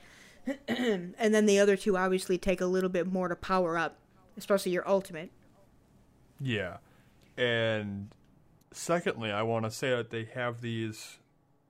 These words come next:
Speaker 2: so cheap because they want to have them used often, if not every game,
Speaker 1: Mm-hmm.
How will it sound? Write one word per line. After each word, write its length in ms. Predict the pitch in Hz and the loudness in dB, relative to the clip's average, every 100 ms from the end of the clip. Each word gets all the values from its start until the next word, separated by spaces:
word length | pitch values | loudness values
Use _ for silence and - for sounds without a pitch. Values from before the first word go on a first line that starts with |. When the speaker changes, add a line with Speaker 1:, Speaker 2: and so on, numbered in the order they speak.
| _ | _
Speaker 2:
so 260 | - - 131 | -12 -6 -6
cheap 380 | 117 170 175 _ _ _ _ _ - | -6 -8 -8 _ _ _ _ _ -8
because 560 | 123 117 - 127 120 120 | -6 -6 -4 -2 -4 -4
they 160 | 113 | -4
want 380 | 110 113 110 113 - - | -4 -4 -4 -4 -8 -18
to 920 | - - 117 110 104 104 98 98 - - 147 _ - _ - | -12 -6 -4 -2 -4 -6 -8 -12 -14 -20 -20 _ -20 _ -18
have 300 | - 135 127 | -4 -2 -2
them 200 | 127 113 | -2 -4
used 520 | 107 110 110 107 - - _ - | -4 -4 -4 -6 -10 -18 _ -6
often, 480 | 107 98 - 160 151 | -6 -6 -8 -8 -6
if 140 | 127 | -6
not 160 | 127 87 | -6 -6
every 240 | 110 117 | -6 -8
game, 360 | 98 101 117 156 - | -8 -8 -8 -10 -4
Speaker 1:
Mm-hmm. 280 | 208 196 180 | 0 0 0